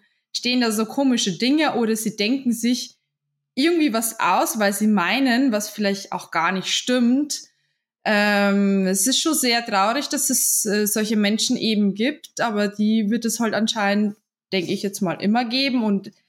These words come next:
es wird auch immer mehr werden. Ja, und wie gehe ich damit am besten um? Ja, ähm,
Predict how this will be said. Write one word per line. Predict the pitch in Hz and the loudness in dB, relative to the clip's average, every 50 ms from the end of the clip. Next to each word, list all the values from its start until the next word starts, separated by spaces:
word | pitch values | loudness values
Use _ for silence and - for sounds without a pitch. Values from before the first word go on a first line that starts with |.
| _ _ _ - | _ _ _ -6
es | 202 - - 214 | -6 -4 -2 -2
wird | 226 196 190 | -2 -2 -2
auch | 202 196 202 - | -4 -4 -4 -2
immer | 247 240 226 208 196 | 0 0 2 2 2
mehr | 196 190 185 190 214 220 | 2 2 2 0 0 0
werden. | 233 247 240 247 254 254 254 277 285 302 294 _ _ _ _ - | 0 0 0 0 0 0 0 -2 -2 -2 -4 _ _ _ _ -6
Ja, | 220 226 233 247 247 226 214 202 196 | -2 0 2 2 2 2 2 2 2
und | 202 202 208 196 196 | 2 2 2 2 2
wie | 220 233 214 | 2 2 2
gehe | 226 233 233 | 2 2 0
ich | 233 226 - | 0 0 0
damit | 240 226 233 233 226 240 | 0 0 2 2 2 2
am | 226 220 220 | 2 2 2
besten | 226 233 233 - - - 247 233 | 0 0 -2 -4 -4 -2 -2 -2
um? | - 220 269 285 277 254 220 | 0 0 2 2 2 2 2
Ja, | 202 214 226 247 233 202 190 185 - - | 2 2 2 2 2 2 0 -2 -4 -4
ähm, | - 202 208 208 208 202 202 202 196 196 190 185 - - | -2 0 2 2 2 2 2 2 2 2 0 -2 -4 -8